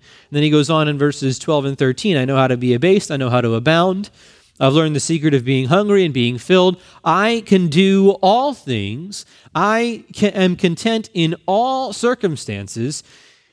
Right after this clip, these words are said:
because of the union that I have with Christ who strengthens me." So he says, "Yes, I, I rejoice greatly in giving, in receiving your gift,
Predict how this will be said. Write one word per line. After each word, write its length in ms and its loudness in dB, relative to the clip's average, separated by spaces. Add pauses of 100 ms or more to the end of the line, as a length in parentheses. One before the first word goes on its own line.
because 260 2
of 80 -2
the 100 0
union 540 0
that 140 -2
I 60 0
have 440 -2
with 200 -2
Christ 500 -2
who 140 -6
strengthens 680 -8
me." 280 -10 (1500)
So 120 -4
he 40 2
says, 240 -4
"Yes, 340 0
I, 180 0
I 120 0
rejoice 520 2
greatly 540 0
in 120 0
giving, 340 0
in 140 0
receiving 520 2
your 120 2
gift, 520 0